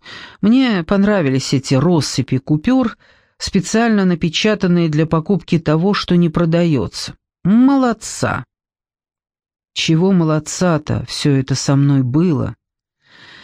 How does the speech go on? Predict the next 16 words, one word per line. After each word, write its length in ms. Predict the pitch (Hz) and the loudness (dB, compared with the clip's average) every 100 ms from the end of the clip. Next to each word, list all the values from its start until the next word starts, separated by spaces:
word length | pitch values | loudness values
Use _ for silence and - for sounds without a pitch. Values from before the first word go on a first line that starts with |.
| - - | -18 -4
Молодца, 540 | 254 277 220 - 220 | 0 0 0 0 0
что 240 | 196 - 156 | 0 0 0
решил 400 | 156 - 240 190 | 0 0 0 0
рассказать 680 | 165 - 160 165 196 - | -2 -2 -2 0 -2 0
ему 200 | 165 151 | 2 2
именно 460 | 151 208 190 156 139 | 2 0 2 2 0
об 120 | 123 | 0
этом. 420 | 117 110 107 107 - _ _ _ _ _ | -2 0 -2 -2 -6 _ _ _ _ _
Вот 320 | 147 240 262 | 0 0 0
увидишь, 680 | 202 165 170 143 135 - - - | 0 2 2 2 0 -2 -8 -2
призрак 520 | 156 220 202 196 190 | 2 2 2 0 -2
твоего 360 | 160 165 151 151 | 0 0 2 2
Марио 520 | 151 202 226 214 185 | 2 2 2 2 0
будет 360 | 147 156 165 | 0 0 0
тобой 320 | 160 135 147 147 | 0 0 2 2
гордиться. 760 | 147 147 131 131 - - - | 2 0 0 -2 -2 -8 -10